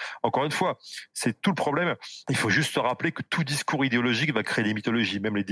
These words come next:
même les idéologies les plus sympathiques, hein, euh, voilà, comme peut l'être le féminisme, hein, évidemment, on est, voilà,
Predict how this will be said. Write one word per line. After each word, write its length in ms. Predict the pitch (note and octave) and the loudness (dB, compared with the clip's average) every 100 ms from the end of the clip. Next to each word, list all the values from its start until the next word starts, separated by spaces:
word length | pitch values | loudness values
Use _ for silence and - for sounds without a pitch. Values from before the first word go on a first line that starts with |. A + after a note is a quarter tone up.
| A#2 | 0
même 140 | A#2 | 0
les 140 | A2+ A2+ | 0 0
idéologies 340 | G#2+ A2 A#2 | 0 2 2
les 80 | A#2+ | 0
plus 280 | - C3 A2 | -2 -2 0
sympathiques, 580 | - B2 A#2+ - D3+ B2+ | 0 0 -2 -4 -2 0
hein, 260 | B2 A2 | 0 0
euh, 260 | F#2 F#2+ F#2+ | 0 0 0
voilà, 380 | A2 A#2+ G2+ F#2+ | 0 2 0 0
comme 340 | G#2 G2 F#2 E2+ | -2 -2 -4 -4
peut 80 | A2+ | -2
l'être 180 | A2 - | 0 -2
le 60 | |
féminisme, 440 | - G2 G#2+ C#3 G#2+ | -4 -2 -2 -2 -2
hein, 60 | |
évidemment, 340 | G2 G2 A2+ A#2+ | -2 0 0 -2
on 80 | F#2+ | -2
est, 120 | F#2 | -2
voilà, 200 | F#2+ F#2+ | -2 -6